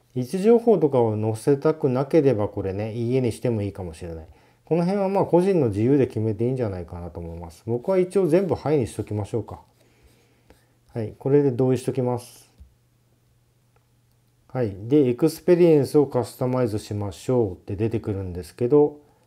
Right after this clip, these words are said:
基本的には僕はこれ全部スキップします。最近のね、WindowsはAndroidスマートフォンと連携することができるんですけど、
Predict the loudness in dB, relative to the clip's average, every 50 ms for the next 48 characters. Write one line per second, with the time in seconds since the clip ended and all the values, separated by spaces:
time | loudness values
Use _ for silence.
0 | _ _ _ _ _ 2 2 4 4 4 2 0 2 2 4 4 4 4 2 0
1 | 2 4 2 4 4 2 2 2 0 -2 -4 0 4 6 6 6 4 -2 -6 -8
2 | -8 -4 -4 -4 -4 -4 -10 -12 -12 -12 -14 -14 -16 -18 -18 -18 -20 -20 _ _
3 | _ _ _ _ _ _ _ _ _ _ _ _ _ _ _ _ _ _ _ _
4 | _ _ _ _ -20 -20 _ _ _ _ _ _ _ _ _ _ _ _ _ -20
5 | _ _ _ _ _ _ _ -2 0 0 0 2 0 0 0 0 0 0 -2 -2
6 | -4 -6 -12 -14 -6 -2 0 2 2 2 2 0 0 -2 -2 -2 -2 -2 0 0
7 | 2 2 0 0 2 2 4 4 4 4 2 2 0 0 0 2 2 2 2 0
8 | 0 -2 -2 -2 -2 -4 -4 -2 -2 -4 -4 -2 0 0 0 0 -2 -4 -4 -4
9 | -4 -4 -4 -4 -4 -4 -4 -8 -8 -6 -6 -6 -6 -6 -8 -8 -10 -12 -12 -14
10 | -14 -12 -8 -6 -4 -4 -4 -4 -6